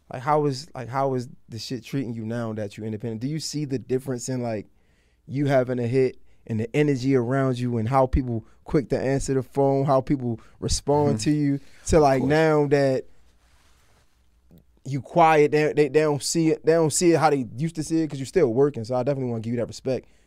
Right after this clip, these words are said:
Speaker 1: But we know it's a difference. Like, we can't act like it's not a difference. Do you see the difference in how, energy and people that people give you?
Speaker 2: Um, yeah, of course. You know what I'm
Speaker 1: Mm.
Speaker 2: saying? But that just come with the shit. As soon as shit go back up, folk back on your dick. That's what it is. You know what I'm
Speaker 1: Mm.
Speaker 2: saying? So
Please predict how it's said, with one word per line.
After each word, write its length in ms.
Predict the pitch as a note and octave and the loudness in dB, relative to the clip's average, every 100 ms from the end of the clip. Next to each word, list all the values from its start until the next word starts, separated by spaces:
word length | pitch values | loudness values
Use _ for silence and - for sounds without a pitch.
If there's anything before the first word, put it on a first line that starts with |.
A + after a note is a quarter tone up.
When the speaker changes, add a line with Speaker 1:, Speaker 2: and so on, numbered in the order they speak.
| _ | _
Speaker 1:
But 140 | - D#3+ | 0 2
we 120 | A#3+ | 4
know 160 | A#3+ | 4
it's 100 | C#3 | 4
a 60 | A2+ | 0
difference. 380 | G2+ A2 C#3+ D#3+ | -8 -8 -8 -6
Like, 100 | D3+ | -8
we 60 | |
can't 160 | - D3 | -4 -2
act 120 | B2+ | -2
like 140 | A#2 A2 | -4 -6
it's 100 | A2+ | -8
not 160 | A2+ | -8
a 60 | G2 | -8
difference. 300 | A2 B2 A2+ | -8 -6 -6
Do 80 | C#3 | -4
you 120 | D#3 | -4
see 220 | - D3+ | -2 -2
the 140 | D3+ C3 | -2 -2
difference 340 | D3 C#3 C3 | -2 -4 -4
in 80 | C3 | -4
how, 100 | C3 - - _ | -6 -12 -20 _
energy 400 | C#3+ D#3 D3 D3+ | 0 0 0 -2
and 100 | C3+ | -2
people 260 | E3+ C#3 B2+ | -6 -8 -6
that 120 | C3+ | -6
people 180 | B2 C#3 | -4 -4
give 180 | C3 D#3 | -4 -4
you? 120 | E3 E3 _ - | -6 -12 _ -10
Speaker 2:
Um, 280 | B2+ A#2+ A2+ | -6 -6 -8
yeah, 180 | - F2+ | -6 -6
of 100 | F2 | -4
course. 380 | - C#3 - _ _ | -4 -4 -6 _ _
You 120 | A2+ | -8
know 80 | C3 | -4
what 40 | |
I'm 80 | A2 | -4
Speaker 1:
Mm. 20 | G#2 | -6
Speaker 2:
saying? 300 | A2 A#2 A2+ _ _ _ | -10 -10 -14 _ _ _
But 240 | F2 E2+ - _ _ _ _ | -8 -6 -6 _ _ _ _
that 140 | G2+ | -8
just 200 | G#2 G#2 | -6 -10
come 160 | - A#2+ | -8 -6
with 120 | F#2+ | -8
the 40 | - | -10
shit. 320 | - D2 A#1 | -14 -14 -14
As 100 | E2+ | -16
soon 220 | - G#2 G#2 | -10 -8 -8
as 80 | |
shit 240 | - G#2+ - | -8 -10 -8
go 120 | G2+ | -8
back 220 | G2 G#2 | -6 -8
up, 160 | G#2+ - _ _ _ | -10 -12 _ _ _
folk 260 | - F2 D#2 | -8 -8 -6
back 220 | F#2 F2 | -10 -8
on 140 | F2 | -10
your 80 | E2+ | -10
dick. 260 | D#2+ B1+ - | -12 -16 -18
That's 220 | - E2 - | -16 -14 -12
what 140 | D2+ | -12
it 120 | E2+ | -12
is. 300 | D#2 D2+ - | -14 -16 -18
You 60 | A#2 | -16
know 220 | A#2 A#2 | -12 -10
what 60 | F#2 | -10
I'm 60 | |
Speaker 1:
Mm. 120 | G2 G2+ | -10 -10
Speaker 2:
saying? 140 | G#2 | -10
So 220 | - D#2+ | -8 -10